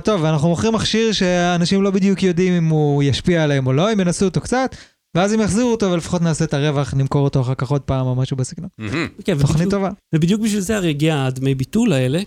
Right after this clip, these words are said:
Speaker 3: כדי שיוכלו לשפות את עצמם, כי זה
Speaker 1: מהמם.
Speaker 3: עולה להם כסף, הם צריכים להשיב את המוצר חזרת תקינות שלו, אבל מה שהם עושים פה, אתה אומר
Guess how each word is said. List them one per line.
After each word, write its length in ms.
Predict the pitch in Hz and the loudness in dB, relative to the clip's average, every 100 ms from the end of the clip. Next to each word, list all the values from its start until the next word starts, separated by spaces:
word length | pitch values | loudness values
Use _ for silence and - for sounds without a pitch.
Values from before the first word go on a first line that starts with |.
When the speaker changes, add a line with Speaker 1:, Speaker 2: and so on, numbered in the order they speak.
| - | -2
Speaker 3:
כדי 380 | 170 139 165 175 | -2 2 0 0
שיוכלו 640 | 170 151 - 143 135 165 - | 0 -2 2 2 2 -2 -4
לשפות 520 | 139 - 147 202 208 | -6 -4 -2 -2 0
את 120 | 170 | -2
עצמם, 420 | 143 - 139 143 196 | -4 -4 -2 -2 -2
כי 120 | 247 | -4
זה 180 | 190 220 | 0 0
Speaker 1:
מהמם. 120 | 131 | 0
Speaker 3:
עולה 280 | 143 254 156 | 0 2 2
להם 220 | 127 117 107 | 0 -4 -6
כסף, 460 | 123 151 208 190 160 | -6 -4 -4 -4 -6
הם 80 | |
צריכים 340 | 143 - - 143 | -6 -4 -2 -2
להשיב 440 | 131 - - 147 | -4 -4 -4 -2
את 120 | 143 | -2
המוצר 420 | 131 135 - 139 135 | -2 -4 -2 -2 0
חזרת 400 | 135 135 131 123 | -2 0 -2 -4
תקינות 320 | 139 135 117 | -4 -4 -6
שלו, 300 | 131 135 165 _ _ _ _ - | -10 -12 -14 _ _ _ _ -6
אבל 200 | 143 143 | 0 2
מה 180 | 180 | 0
שהם 200 | 247 254 | 0 -2
עושים 360 | 214 180 208 202 | -2 -2 -2 -2
פה, 260 | - 214 190 | 0 -2 0
אתה 120 | 165 | -2
אומר 260 | 156 147 | -2 -4